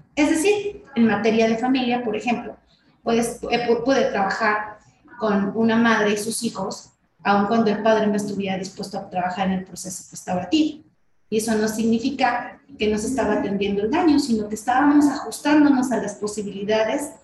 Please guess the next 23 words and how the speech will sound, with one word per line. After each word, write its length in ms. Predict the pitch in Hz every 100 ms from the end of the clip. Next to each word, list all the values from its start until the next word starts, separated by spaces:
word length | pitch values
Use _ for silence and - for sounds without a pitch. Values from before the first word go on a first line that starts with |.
| _ -
del 140 | -
proceso 420 | 208 - 220 220
y 80 | 214
las 120 | 208
personas 580 | - 208 - 220 262 - - - - - _ _ -
y 140 | 226
buscando 640 | 220 220 247 240 247 247
la 140 | 214 208
manera 440 | 202 220 226 226
de 140 | 214 196
dar 160 | 208
una 200 | 214 208
respuesta 640 | 185 - - 202 - - -
al 180 | 190 190
daño 400 | 196 190 190 - - _ - _ _ -
que, 220 | 185 -
que 100 | 208
tenían 360 | 202 226 196
como 240 | 202 196 190
consecuencia 580 | 185 - - 190 196 185
del 100 | 175
conflicto 380 | 180 - -
familiar. 400 | - 165 - -